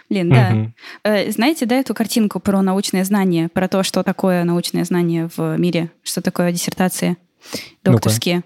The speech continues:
Speaker 1: Есть такая картинка, которая показывает, ну, типа, за-, зачем вообще получать P H D? Вот я, например, э, ну, я, например, думаю и периодически, вот сейчас тоже думаю о том, что вообще мне наука интересна, я люблю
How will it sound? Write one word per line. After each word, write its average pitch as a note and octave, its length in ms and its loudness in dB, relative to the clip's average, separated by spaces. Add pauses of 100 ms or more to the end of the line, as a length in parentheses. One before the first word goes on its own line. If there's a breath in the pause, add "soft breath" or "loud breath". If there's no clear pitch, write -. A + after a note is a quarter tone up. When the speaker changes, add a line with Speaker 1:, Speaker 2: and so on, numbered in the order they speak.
(500 loud breath)
Speaker 1:
Есть A3 160 -2
такая G#3+ 260 0
картинка, A3+ 540 0
которая G3 540 -4 (560 soft breath)
показывает, G3+ 580 -2 (500)
ну, D4+ 120 2
типа, F#3 320 -4
за-, A3+ 140 -2
зачем B3+ 380 0
вообще G3+ 300 -2
получать G3+ 440 0
P G3+ 140 -2
H F#3+ 140 -2
D? F#3 100 -2
Вот D#3+ 160 -4 (100)
я, C4 160 2
например, A3+ 380 2
э, F3 360 -4
ну, F3+ 260 -2 (840)
я, B3+ 140 2
например, A#3+ 320 2
думаю G3 360 0
и D#3+ 240 -8
периодически, G3+ 640 -4
вот C4 160 -2
сейчас - 240 -2
тоже F3 220 -2
думаю E3 320 0
о E3 40 -2
том, G3+ 220 -2 (260 loud breath)
что - 220 -4
вообще G3+ 280 0
мне C4 200 4
наука B3 400 2
интересна, G#3 480 0
я A#3 160 0
люблю G3+ 540 2